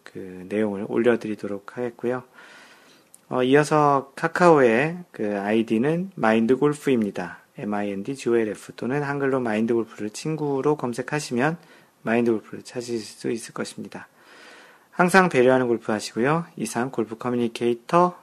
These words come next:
마인드 골프였습니다. 다음번 삼 라운드 제 오십칠 번째 에서 만나요.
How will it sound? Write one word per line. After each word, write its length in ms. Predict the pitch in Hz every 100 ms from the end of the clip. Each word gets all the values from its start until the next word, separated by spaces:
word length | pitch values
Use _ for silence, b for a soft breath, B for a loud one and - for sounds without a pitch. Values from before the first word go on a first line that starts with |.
| -
마인드 300 | 117 135 139
골프였습니다. 720 | 120 113 104 - 90 - - b b b b
다음번 340 | 120 120 123
삼 140 | 123 151
라운드 440 | 151 135 127 151
제 180 | 147 127
오십칠 500 | 120 107 - - 135
번째 440 | 135 127 117 - 120
에서 360 | 113 110 139
만나요. 520 | 135 107 104 131 185